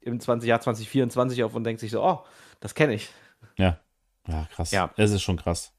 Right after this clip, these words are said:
Speaker 2: Naja. Gut, dass ich nicht W X W so viel verfolge, sonst wäre ich schon ein bisschen frustriert. Also, mir tun ja Leute le-, leid, die da jedes Jahr hingehen und, äh, also gerade die letzten zwei, drei Jahre war ja wirklich, also, ich weiß nicht, ob's jetzt daran lag, dass Peter sich da verletzt hatte,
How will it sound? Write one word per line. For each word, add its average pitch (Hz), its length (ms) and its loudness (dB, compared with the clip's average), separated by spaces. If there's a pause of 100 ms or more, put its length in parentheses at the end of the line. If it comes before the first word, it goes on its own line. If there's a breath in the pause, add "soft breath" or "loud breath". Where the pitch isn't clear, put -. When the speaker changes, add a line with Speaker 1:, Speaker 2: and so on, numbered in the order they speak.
Speaker 2:
Naja. 85 320 2 (300)
Gut, 156 160 8
dass 131 100 6
ich 135 120 4
nicht 123 180 4
W 127 100 10
X 120 140 6
W 123 60 8
so 117 100 6
viel 120 120 4
verfolge, 110 380 6
sonst 95 220 4
wäre 110 100 8
ich 101 60 4
schon 104 100 2
ein 98 60 4
bisschen 98 240 2
frustriert. 95 680 2
Also, 95 340 6
mir 98 220 2
tun 104 140 4
ja 117 80 8
Leute 110 240 8
le-, 104 240 6
leid, 107 240 6
die 107 80 4
da 101 180 8
jedes 107 260 4
Jahr 101 100 4
hingehen 117 360 4
und, 101 300 0
äh, 95 280 2 (160)
also 98 200 2
gerade 92 160 4
die 92 80 0
letzten 95 300 4
zwei, 90 180 2
drei 90 120 4
Jahre 85 280 2
war 87 80 2
ja 85 160 2
wirklich, 85 320 -4
also, 82 320 -2 (380 loud breath)
ich - 60 -2
weiß 143 140 6
nicht, 151 120 8
ob's 123 100 4
jetzt - 280 4
daran 127 260 6
lag, 120 160 6
dass 117 180 0
Peter 113 300 4
sich 107 120 0
da 104 120 2
verletzt 107 360 0
hatte, 107 280 2